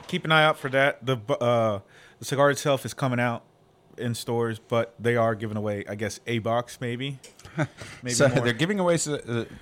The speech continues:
Speaker 2: at least one box. <laughs>
Speaker 1: Yeah.
Speaker 2: Yeah. Enter to win. No purchase necessary.
Speaker 1: No.
Speaker 2: Blah, blah, blah, legal. Yeah.
Speaker 1: All right, and then Cohiba will be releasing a Lancero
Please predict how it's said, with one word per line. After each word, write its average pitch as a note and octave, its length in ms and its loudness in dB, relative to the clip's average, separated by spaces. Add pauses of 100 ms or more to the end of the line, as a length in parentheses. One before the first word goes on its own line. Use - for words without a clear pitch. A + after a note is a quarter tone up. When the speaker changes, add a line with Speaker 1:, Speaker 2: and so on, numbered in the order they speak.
(160)
Speaker 2:
at G#2+ 340 0
least E3+ 280 -2
one D#3+ 180 2
box. - 440 0
<laughs> - 40 2
Speaker 1:
Yeah. E3 220 6
Speaker 2:
Yeah. A#2 260 4 (720)
Enter D3 220 4
to C#3+ 80 6
win. E2 360 4 (960)
No A2 140 4
purchase G2+ 340 -2
necessary. D2 640 -2
Speaker 1:
No. A2 220 -10 (100)
Speaker 2:
Blah, F2+ 180 4
blah, F2 160 4
blah, D#2+ 220 4
legal. D#2 400 -4 (280)
Yeah. E2+ 200 2 (500)
Speaker 1:
All D#3 120 2
right, C#3+ 180 4
and C#3+ 140 0
then C#3 160 0
Cohiba D3+ 560 0 (120)
will C3+ 200 -2
be C3+ 140 -4
releasing C3+ 500 -6
a A#2 160 -6
Lancero B2+ 760 2